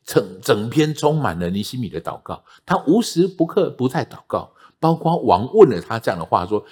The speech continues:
：“你要我做什么？可以做什么的事情？”他默祷，他低头，心里面开始默祷。这样子的默祷会成为他里面很重要的，就是很重要的一个帮助。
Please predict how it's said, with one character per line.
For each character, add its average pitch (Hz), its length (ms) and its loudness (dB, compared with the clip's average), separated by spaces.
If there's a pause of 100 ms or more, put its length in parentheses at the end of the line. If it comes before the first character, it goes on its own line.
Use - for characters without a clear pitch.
(120)
：“你 95 260 -2
要 117 240 -2
我 82 240 -8
做 110 180 0
什 - 120 -14
么？ - 60 -20 (380)
可 101 120 2
以 104 160 0
做 127 200 4
什 - 140 -6
么 80 80 -10
的 90 60 -6
事 104 180 -10
情？” 71 220 -18 (200)
他 95 300 -4 (420)
默 151 260 6
祷， - 260 -2
他 107 100 -4
低 113 240 -8
头， 80 180 -4
心 147 220 -4
里 123 100 -4
面 87 120 -4
开 95 120 -6
始 90 160 -10
默 87 240 -6
祷。 - 140 -18 (420)
这 - 200 0
样 233 160 4
子 - 120 -6
的 - 80 0
默 117 260 0
祷 - 280 -8
会 - 140 0
成 - 200 -8
为 104 120 -6
他 123 160 -6
里 101 80 -6
面 120 120 -4
很 78 200 -12
重 117 240 0
要 95 160 -4
的， 80 120 -16 (440)
就 123 100 -6
是 - 100 -10
很 95 200 -8
重 156 160 -2
要 120 100 -2
的 87 80 -4
一 - 20 -6
个 - 120 -4
帮 147 320 -6
助。 - 260 -10